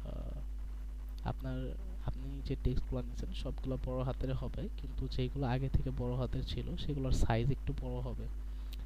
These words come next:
এখানে দেখেন এই যে এল আগে বড় ছিল, এটার সাইজ বড়, আইটা বড় ছিল, সাইজ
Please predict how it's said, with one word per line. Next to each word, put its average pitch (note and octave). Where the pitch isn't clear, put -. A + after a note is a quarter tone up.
এখানে C3+
দেখেন -
এই A#2+
যে -
এল A#2+
আগে A#2
বড় A#2+
ছিল, A#2
এটার A#2+
সাইজ A#2
বড়, A2+
আইটা A2
বড় A#2+
ছিল, C#3
সাইজ -